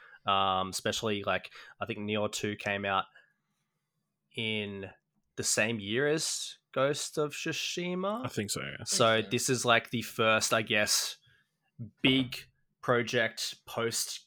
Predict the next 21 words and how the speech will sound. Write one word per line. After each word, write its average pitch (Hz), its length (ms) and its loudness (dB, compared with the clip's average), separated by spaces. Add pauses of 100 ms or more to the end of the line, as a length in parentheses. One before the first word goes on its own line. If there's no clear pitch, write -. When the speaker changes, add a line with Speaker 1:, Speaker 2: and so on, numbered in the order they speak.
Speaker 1:
Ghost 117 260 2
of 110 60 -6
Tsushima 110 440 0
having 107 400 0
its 107 200 -6
effect 117 320 -2
on 120 80 0
the 113 100 -2
industry, 123 420 0
and 156 80 0
kind 104 180 4
of, 101 80 -2
like, 101 320 2
it's - 360 -4 (160)
kind 104 180 2
of 95 160 -4 (140)
on 104 120 0
a 95 100 2
hiding 95 360 2
to - 80 -8
nothing 120 460 -4